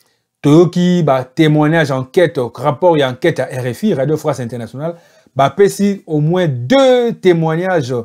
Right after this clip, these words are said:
vraiment accablants. Ils ont accablé John Numbi. Mayema Tali bongo, assassinat, il y a défenseur à droit de l'homme, la voix des sans-voix, hmm,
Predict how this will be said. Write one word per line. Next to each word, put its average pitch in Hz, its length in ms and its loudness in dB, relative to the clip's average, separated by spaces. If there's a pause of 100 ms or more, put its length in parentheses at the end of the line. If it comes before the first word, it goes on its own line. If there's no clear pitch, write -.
(440)
vraiment 175 640 2
accablants. 165 720 2
Ils 151 120 -2
ont 170 100 0
accablé 143 460 0
John 160 280 2
Numbi. 139 400 -2 (340)
Mayema 131 220 -2
Tali 160 180 2
bongo, 156 220 2
assassinat, 139 480 -4
il 143 40 0
y 135 40 0
a 113 180 -2 (420)
défenseur 156 540 2
à 151 40 2
droit 156 220 0
de 147 120 2
l'homme, 135 520 -2 (340)
la 131 120 0
voix 160 200 2
des 147 140 0
sans-voix, 139 760 0 (440)
hmm, 139 300 -2